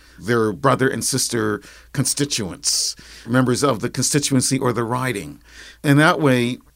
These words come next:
plug Parliament into poetry and the people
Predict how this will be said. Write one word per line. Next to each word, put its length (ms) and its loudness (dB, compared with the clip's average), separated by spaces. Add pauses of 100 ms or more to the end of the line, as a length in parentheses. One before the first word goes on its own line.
(180)
plug 600 0 (360)
Parliament 560 4
into 200 -2
poetry 720 2
and 260 4
the 60 -2
people 640 2